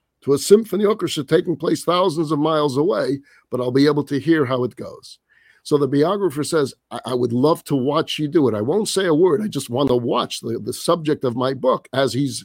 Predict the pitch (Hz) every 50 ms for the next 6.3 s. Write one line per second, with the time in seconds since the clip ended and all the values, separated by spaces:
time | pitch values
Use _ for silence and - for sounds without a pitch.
0 | _ _ _ _ - 180 247 285 254 196 160 139 131 113 107 _ _ _ _ _
1 | _ _ _ - 143 170 156 160 180 220 220 - - - 226 226 208 - 170 156
2 | 156 151 151 151 156 151 135 - 208 247 214 202 190 165 175 196 208 220 220 95
3 | 73 - - - - _ _ _ _ _ _ _ _ - - 120 117 - - -
4 | - - - 139 135 139 156 185 190 160 175 180 185 180 190 185 190 180 170 156
5 | 151 156 170 160 165 - - - 214 220 233 233 220 190 - 165 - 170 - 196
6 | 190 185 156 151 - -